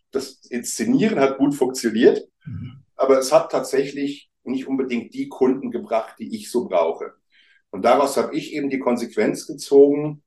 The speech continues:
Speaker 1: dass die Menschen, die auf Social Media unterwegs sind und sich dafür so viel Zeit nehmen, eigentlich nicht die wirklich Erfolgreichen sind.
Speaker 2: Mhm.
Speaker 1: Das heißt, in einer Zeit, in der überall Krise herrscht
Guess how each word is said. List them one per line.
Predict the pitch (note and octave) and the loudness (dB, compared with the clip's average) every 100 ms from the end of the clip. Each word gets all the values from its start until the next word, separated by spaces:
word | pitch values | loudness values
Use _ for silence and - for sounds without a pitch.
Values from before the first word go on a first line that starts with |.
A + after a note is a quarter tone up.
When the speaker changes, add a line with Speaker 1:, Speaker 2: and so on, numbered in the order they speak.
| _ _ _ _ _ _ _ _ - | _ _ _ _ _ _ _ _ -2
Speaker 1:
dass | B2+ B2 - | 0 0 -4
die | A#2+ | -2
Menschen, | A2 C3+ - D3+ | 0 0 -2 -4
die | B2 | -2
auf | A2 | -2
Social | C3 A2 A2 | 0 0 0
Media | B2 C#3 | 2 2
unterwegs | A#2+ A2 G#2 C3 - | 2 -2 0 -2 -2
sind | C3 | -4
und | G#2+ | -4
sich | G#2+ - | -6 -4
dafür | A#2 A#2 | -2 -2
so | G#2+ | -4
viel | G2 | -6
Zeit | - - C3+ C3 | -4 2 2 2
nehmen, | B2 B2 B2 - | -2 -2 -2 -2
eigentlich | A2 C#3+ C3+ G#2+ | 2 4 4 0
nicht | A2 B2 C3 - | 0 0 -2 -6
die | G#2+ F#2 | -8 2
wirklich | A2 C3 - G#2+ G#2 | 4 4 2 -6 -6
Erfolgreichen | F#2+ F2+ E2+ - - - - | -2 0 0 -4 -10 -10 -18
sind. | - _ _ _ _ _ G2+ | -20 _ _ _ _ _ -14
Speaker 2:
Mhm. | G2 E2+ - G#3 | -12 -14 -6 -6
Speaker 1:
Das | - | 2
heißt, | A#2 - F3+ - | 4 4 2 -6
in | C3+ | -10
einer | B2+ A2+ A2+ A2 | -4 -2 0 -2
Zeit, | - B2+ F#3 C#3 | 2 4 4 4
in | C3 | 2
der | B2+ | 2
überall | C#3 C#3+ F3+ G3+ | 0 0 -2 -4
Krise | A3+ C#3+ D#3 | -6 -4 -4
herrscht | D#3+ E3+ G#3+ - | -4 -6 -8 -14